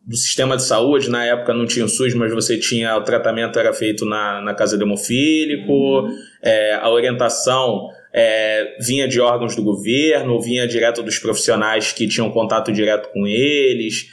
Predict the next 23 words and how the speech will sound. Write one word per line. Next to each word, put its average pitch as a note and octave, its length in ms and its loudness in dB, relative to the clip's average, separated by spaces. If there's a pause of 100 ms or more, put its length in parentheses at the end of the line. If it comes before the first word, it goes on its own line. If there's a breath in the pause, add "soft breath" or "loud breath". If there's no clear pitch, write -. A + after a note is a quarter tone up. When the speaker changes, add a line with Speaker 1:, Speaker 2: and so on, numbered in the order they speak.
(180 loud breath)
Speaker 1:
Existia B2+ 520 2
alguma A2+ 800 0
política A#2+ 640 0
na G#2+ 180 -2
época A#2 640 0
pra G#2+ 420 0
orientar? A2+ 1080 0 (320 loud breath)
Ou B2 180 2
foi B2+ 260 2
algo B2+ 360 0
meio, B2 720 2
deixou D3 520 2
os C3+ 140 -2
contagiados B2+ 880 0
à A#2+ 80 2
própria B2 360 0
sorte B2+ 1000 0 (340 loud breath)
e A2 100 0
cada A#2 280 2
um A#2+ 80 0
que A#2+ 80 -4
se - 160 0
virasse? G#2 760 -2